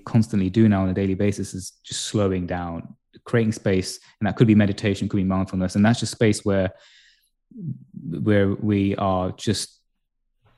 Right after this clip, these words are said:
consciously not, we're, we're just being more present, essentially, and letting go of thought. And as, as we go back into our thoughts, we bring it back. And so creating space to, to, to really just be and, and do nothing.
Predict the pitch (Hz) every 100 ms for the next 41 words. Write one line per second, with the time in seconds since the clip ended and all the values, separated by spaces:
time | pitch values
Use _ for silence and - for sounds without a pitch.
0 | - _ _ _ - 131 131 - 98 95
1 | 104 104 - _ _ _ _ _ _ _
2 | - 131 156 156 139 131 - 135 110 107
3 | 95 - 95 85 - - 87 - 80 85
4 | 104 110 104 101 92 - - 92 90 92
5 | 101 98 101 98 101 92 98 92 95 -
6 | 95 101 92 90 - _ _ _ _ _
7 | 107 98 - 90 98 95 87 92 92 -
8 | 95 - 98 92 - _ _ _ - 127
9 | 127 - 127 104 101 - - - 98 90
10 | - - 98 92 - _ _ _ _ _
11 | _ _ - 117 120 107 113 - - -
12 | 98 - 98 95 95 90 92 90 95 90
13 | 85 -